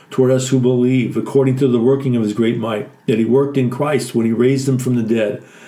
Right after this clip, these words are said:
and seated him at his right hand in heavenly places, far above all rule, authority, and power, and dominion,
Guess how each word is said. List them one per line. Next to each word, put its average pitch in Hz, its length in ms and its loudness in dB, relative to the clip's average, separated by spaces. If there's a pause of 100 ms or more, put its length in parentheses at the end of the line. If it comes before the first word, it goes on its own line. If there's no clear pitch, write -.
(120)
and 92 160 -4
seated 127 360 0
him 123 100 2
at 117 80 0
his 107 140 -2
right 107 200 0
hand 107 220 -2
in 104 120 0
heavenly 110 280 0
places, 110 480 -6
far 147 320 0
above 127 320 0
all 143 240 2
rule, 135 320 2
authority, 127 460 0
and 98 100 -8
power, 127 320 0
and 110 100 -4
dominion, 131 560 -2